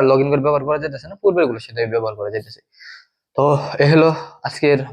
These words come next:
ভিডিও। আশা করি আপনাদেরকে নগদের এই সমস্যাটা বিষয়ে বিস্তারিত বুঝাতে পারছি। তো আপনারা নতুন কেউ যদি নগদ অ্যাপগুলা বা বিকাশ অ্যাপগুলা ডাবল করতে চান, অথবা নগদ অ্যাকাউন্ট ওটিপি হাত দিয়ে বসে log in করতে চান, সিম ফোনে না ভরে log in করতে পারবেন। এর জন্য বিস্তারিত জানতে আমাদের চ্যানেলটি ভিজিট করুন, চ্যানেলের ভিতরে ঢুকুন,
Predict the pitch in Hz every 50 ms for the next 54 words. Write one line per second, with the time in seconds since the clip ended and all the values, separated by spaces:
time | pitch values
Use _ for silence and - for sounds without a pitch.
0 | 127 127 135 135 143 139 139 - 139 135 127 131 135 135 131 123 123 123 127 123
1 | 131 131 135 143 135 127 123 123 - 131 131 123 - 123 120 117 123 117 120 123
2 | 123 123 123 - 135 123 127 120 120 113 120 113 120 117 123 - - 190 202 -
3 | - - - - - _ - 123 131 143 143 139 135 147 147 185 175 170 151 147
4 | 135 131 139 135 143 139 131 139 135 135 147 147 143 147 - _ - - - _
5 | - 123 123 123 123 127 131 131 117 120 120 120 135 131 135 127 - 127 123 123
6 | 127 127 117 113 113 117 117 113 107 - - 117 143 143 143 143 143 127 123 120
7 | 120 127 135 131 143 139 - _ - - - _ _ - 139 - - 143 135 139
8 | 147 143 143 170 156 147 127 113 117 123 127 123 127 151 151 135 139 - 143 131
9 | 127 123 113 117 123 123 123 - - - 135 143 147 147 _ _ - _ _ -
10 | - 139 131 131 - 143 139 135 127 127 131 131 117 120 117 120 117 113 113 113
11 | 117 117 127 - 127 120 117 117 147 185 208 139 120 113 113 117 120 117 113 123
12 | - - 139 - 131 120 123 120 123 127 120 120 117 120 113 117 - 127 123 123
13 | 117 123 117 123 123 131 127 - - 135 170 190 185 - - - - - _ -
14 | 139 135 139 139 131 123 123 143 120 123 123 165